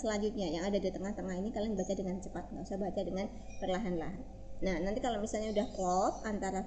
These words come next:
pertama, terakhir, dan yang di tengah-tengah, baru kalian tentukan main idenya. Ingat, membaca yang bagian tengah itu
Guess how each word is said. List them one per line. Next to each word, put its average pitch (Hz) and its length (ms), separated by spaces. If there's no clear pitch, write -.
pertama, 185 720
terakhir, 208 480
dan 196 160
yang 185 160
di 185 80
tengah-tengah, 175 560
baru 180 240
kalian 185 320
tentukan 180 480
main 175 320
idenya. 170 480
Ingat, 214 320
membaca 208 400
yang 269 240
bagian 208 320
tengah 180 320
itu - 240